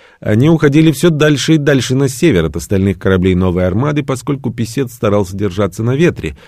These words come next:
вынуждая своих преследователей идти в бей-де-винд, но это лишь оттягивало неизбежную развязку. Всё же тяжело гружённому купеческому флейту не сравниться в скорости с военным фрегатом,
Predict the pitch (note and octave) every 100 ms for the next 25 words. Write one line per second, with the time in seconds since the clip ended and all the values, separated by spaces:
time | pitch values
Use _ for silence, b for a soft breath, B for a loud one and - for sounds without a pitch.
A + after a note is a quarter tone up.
0 | B - F#2+ E2+ G2+ F#2+ - G2 F#2 F#2
1 | E2 C3+ C3+ C3+ B2 C3+ A2+ - A#2 G#2
2 | F2+ G2+ G2 B2+ D3 A2+ D2 b b b
3 | b - F2 G2 G2+ G#2 G2 G2 - G2
4 | - B2 G#2 F2+ E2+ E2+ F2 E2+ D2+ F2
5 | F2+ F2+ F2+ D#2+ C#2 F2 - - - b
6 | b b b - F3+ E3 D#3 D#3 F3+ G3
7 | F#3+ A2+ B2+ A#2+ F3 D3 C3+ B2+ A#2 D#3+
8 | A2+ - B2 A#2 D3+ D#3 B2 A#2+ G#2+ A2+
9 | A2+ E3 G3 B2+ G2+ - A2 G2+ - F#2+
10 | G#2 G#2 G2+ F#2 F2+ F#2+ F2+ B2+ D3+ C3